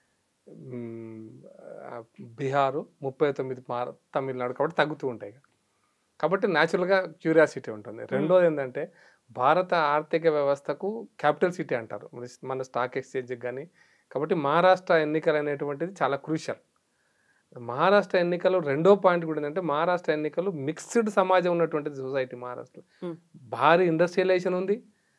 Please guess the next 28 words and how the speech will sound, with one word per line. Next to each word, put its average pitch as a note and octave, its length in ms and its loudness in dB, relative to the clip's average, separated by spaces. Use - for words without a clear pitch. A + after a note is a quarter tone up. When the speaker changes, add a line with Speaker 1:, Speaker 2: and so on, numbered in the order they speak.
Speaker 1:
భారీ D3+ 280 6
వ్యవసాయం F#3 460 8
కూడా E3+ 120 4
ఉంది. D3+ 100 0
అంటే F#3 140 2
భిన్న E3 300 2
ప్రాంతాలలో G3 640 4
భిన్నమైనటువంటి E3+ 1000 2
జీవన D#3+ 340 0
విధానం. D3 380 0
విదర్భ, D3 400 4
మరాఠవాడ D3 600 4
ఏరియాలో C#3 420 2
వస్తే C3 380 -6
వ్యవసాయం C#3+ 520 0
ఉంది, E3+ 240 -4
బాంబేకు D#3+ 540 4
పక్కన D3+ 360 2
ఇటు D3 220 2
పక్క D3 300 0
థానే, C#3+ 480 0
భివండి D3 440 0
ఆ C#3+ 120 6
ఏరియాకు C#3+ 360 4
పోతే C#3 200 -6
మొత్తం C3+ 260 -4
ఇండస్ట్రియలైజేషన్ D3+ 640 -2
ఉంది. D3+ 260 -8